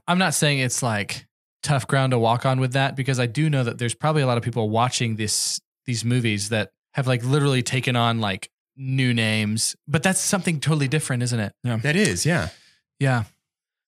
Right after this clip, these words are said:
Speaker 3: Because it's not like, it's not like she's taking her adopted parent's name.
Speaker 1: Right, right.
Speaker 3: She's taking a famous person's last name,
Speaker 2: Right.
Speaker 3: which is,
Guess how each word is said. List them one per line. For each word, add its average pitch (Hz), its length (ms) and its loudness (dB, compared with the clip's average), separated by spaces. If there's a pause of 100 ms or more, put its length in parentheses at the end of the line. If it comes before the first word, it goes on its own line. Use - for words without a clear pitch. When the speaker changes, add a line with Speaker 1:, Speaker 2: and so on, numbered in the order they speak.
(140)
Speaker 3:
Because 151 240 -2
it's 160 160 -2
not 165 240 0
like, 151 320 -2
it's 151 160 -2
not 180 100 0
like 170 120 -2
she's 143 180 0
taking 139 340 0
her 123 140 2
adopted 101 580 0
parent's 98 480 -2
name. 98 120 2
Speaker 1:
Right, 175 320 2
right. 131 320 -2 (400)
Speaker 3:
She's - 160 0
taking 131 200 2
a 101 40 -2
famous 117 520 2
person's 87 480 -4
last 80 280 -4
name, 73 340 -2 (220)
Speaker 2:
Right. 147 180 4
Speaker 3:
which - 100 0
is, 113 220 0